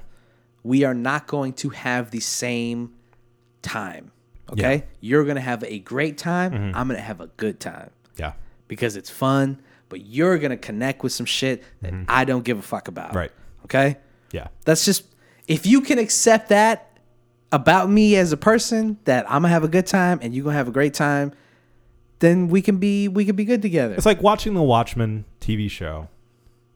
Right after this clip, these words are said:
Speaker 2: uh, as me having read the book
Speaker 1: Yeah.
Speaker 2: and seen the movie
Speaker 1: Yeah.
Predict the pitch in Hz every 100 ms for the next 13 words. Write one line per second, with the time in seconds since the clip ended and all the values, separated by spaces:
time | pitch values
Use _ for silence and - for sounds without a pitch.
0 | _ _ - - - - 113 110 151 190
1 | 123 110 104 107 101 95 95 120 151 123
2 | 107 98 95 92 - 104 104 110 113 113
3 | 107 - 139 117 135 139 90 80 92 95